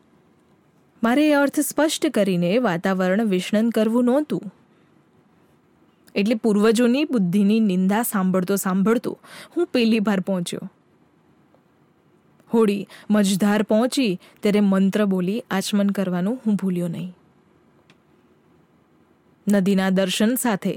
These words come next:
સ્નાન, પાન અને દાનનો વિધિ થવો જ જોઈએ. તો જ નદીનો પૂરો સાક્ષાત્કાર કર્યો કહેવાય.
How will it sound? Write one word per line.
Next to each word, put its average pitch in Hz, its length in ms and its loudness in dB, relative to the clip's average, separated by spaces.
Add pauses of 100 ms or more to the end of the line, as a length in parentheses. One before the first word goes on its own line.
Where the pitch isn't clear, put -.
(280)
સ્નાન, 240 520 0
પાન 240 420 0
અને 214 340 0
દાનનો 202 540 0
વિધિ 196 340 0
થવો 180 400 -2
જ 175 220 -4
જોઈએ. - 320 -8 (1040)
તો 233 80 4 (100)
જ 240 140 0
નદીનો 208 500 0
પૂરો 185 460 -2
સાક્ષાત્કાર 175 720 -6
કર્યો 170 340 -6
કહેવાય. - 380 -14